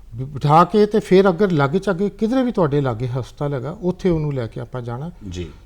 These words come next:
Speaker 1: ਤੇ ਉੱਥੇ ਕੋਈ ਪੱਟੀ ਬੰਨਣਾ ਜਾਂ ਉਹਨੂੰ ਬਲੇਡ ਨਾਲ ਕੱਟਣਾ ਜਾਂ ਉਹਨੂੰ ਕੋਈ ਸਾਫ਼ ਕਰਨਾ,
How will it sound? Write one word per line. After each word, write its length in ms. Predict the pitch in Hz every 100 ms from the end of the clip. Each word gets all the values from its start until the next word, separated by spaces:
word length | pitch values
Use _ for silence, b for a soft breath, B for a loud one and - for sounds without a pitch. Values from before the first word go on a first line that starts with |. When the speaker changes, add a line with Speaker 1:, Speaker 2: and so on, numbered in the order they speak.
| -
Speaker 1:
ਤੇ 100 | 190
ਉੱਥੇ 320 | 180 180 208
ਕੋਈ 120 | 196
ਪੱਟੀ 320 | 190 160 214
ਬੰਨਣਾ 500 | 202 180 190 190 185
ਜਾਂ 220 | 180 180 175
ਉਹਨੂੰ 280 | 175 170
ਬਲੇਡ 260 | 127 143 160
ਨਾਲ 180 | 175 170
ਕੱਟਣਾ 640 | 170 151 170 170 165 170
ਜਾਂ 280 | 165 160 160
ਉਹਨੂੰ 160 | 160 156
ਕੋਈ 120 | 160
ਸਾਫ਼ 320 | - 147 147
ਕਰਨਾ, 260 | 165 156